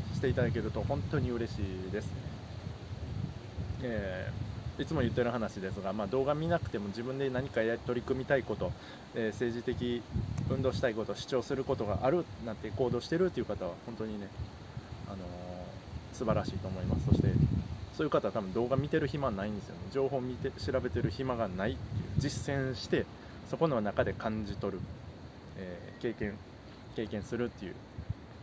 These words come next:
えー、ことばっかりに時間が費やされてると思いますが、はい。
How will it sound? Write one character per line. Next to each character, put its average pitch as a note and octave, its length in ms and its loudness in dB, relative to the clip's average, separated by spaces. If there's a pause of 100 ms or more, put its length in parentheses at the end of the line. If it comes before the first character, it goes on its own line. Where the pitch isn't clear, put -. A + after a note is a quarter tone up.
(520)
え F2+ 260 -10
ー、 - 40 -12
こ A2 80 -4
と F2+ 80 -8
ば F2+ 100 -6
っ - 60 -6
か A2 160 -2
り F2+ 100 -4 (640)
に C#3+ 180 -2 (460)
時 A#2 100 -4
間 F#2+ 240 -4
が E2+ 80 -8 (220)
費 G2 160 0
や F#2 80 -2
さ F#2 120 -6
れ E2+ 80 -8
て F2 120 -10
る E2+ 80 -10
と E2+ 100 -8
思 E2 120 -8
い D#2+ 40 -8
ま E2 140 -10
す - 60 -12
が、 E2+ 220 -10
は - 80 -10
い。 E2+ 40 -8